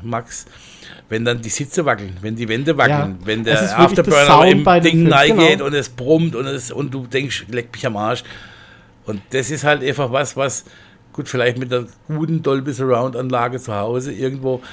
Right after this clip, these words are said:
Speaker 1: und mit einem, mit, was es ja mittlerweile gibt, irgendwelche fünfundachtzig Zoll Fernseher oder sowas oder mit diesen Kurzdistanz-Beamern, wo man ein großes
Speaker 2: Ja.
Speaker 1: Bild machen kann und so,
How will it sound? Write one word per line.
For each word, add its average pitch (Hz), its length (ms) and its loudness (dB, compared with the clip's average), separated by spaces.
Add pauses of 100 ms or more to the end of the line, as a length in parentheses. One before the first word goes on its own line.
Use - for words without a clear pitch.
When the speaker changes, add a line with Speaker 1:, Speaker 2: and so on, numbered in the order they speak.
(160)
Speaker 1:
und 127 140 -4
mit 131 180 -2
einem, 123 220 -2
mit, 127 480 -8
was 123 180 0
es 120 80 -6
ja 123 80 2
mittlerweile 123 500 -2
gibt, 127 240 -8
irgendwelche 123 360 -4
fünfundachtzig 113 640 -8
Zoll 123 180 -2
Fernseher 127 500 -4
oder 123 140 -6
sowas 120 380 -4 (360)
oder 110 220 -4
mit 110 180 -8
diesen 113 300 -8
Kurzdistanz-Beamern, 131 1800 -6
wo 120 80 -4
man 113 140 -6
ein 117 140 -4
großes 127 280 -2
Speaker 2:
Ja. 131 160 2
Speaker 1:
Bild 143 160 0
machen 120 220 -4
kann 117 200 -6
und 117 140 -10
so, 117 200 -4